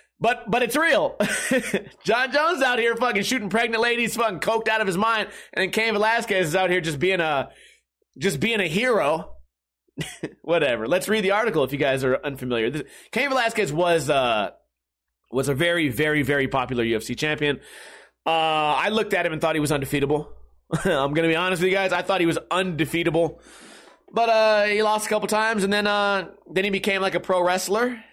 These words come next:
And he's, yeah, this guy's, this guy's been good at everything he's tried. Uh, I've always been a fan, and I also, let me tell you guys this. Not, not to suck Cain Velasquez's dick, but, you know, I have a little bit of insight on, on these guys. I wanna share my thoughts. It's my fucking podcast, so shut the fuck up.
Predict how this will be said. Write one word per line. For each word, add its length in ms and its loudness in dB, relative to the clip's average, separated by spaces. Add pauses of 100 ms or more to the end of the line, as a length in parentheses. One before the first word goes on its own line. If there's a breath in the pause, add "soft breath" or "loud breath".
(240)
And 280 2
he's, 380 -4
yeah, 240 -12
this 220 -8
guy's, 240 0
this 100 -10
guy's 160 -2
been 160 -2
good 140 2
at 80 2
everything 300 2
he's 180 -4
tried. 280 0
Uh, 420 0 (360 soft breath)
I've 100 0
always 180 2
been 100 0
a 60 0
fan, 340 0
and 260 -2
I 140 0
also, 400 0 (500 loud breath)
let 140 0
me 80 0
tell 160 0
you 60 2
guys 180 0
this. 200 -2
Not, 200 -4
not 140 -2
to 80 -2
suck 240 -2
Cain 180 0
Velasquez's 560 0
dick, 280 -2
but, 200 0
you 80 -4
know, 120 0
I 100 0
have 260 -2
a 20 0
little 160 2
bit 120 0
of 80 0
insight 300 0
on, 200 -2
on 160 0
these 120 -2
guys. 220 0
I 60 2
wanna 180 0
share 240 0
my 140 -2
thoughts. 320 -2
It's 80 -10
my 160 0
fucking 340 -2
podcast, 460 -2
so 100 -6
shut 280 -2
the 60 -18
fuck 280 -4
up. 220 -6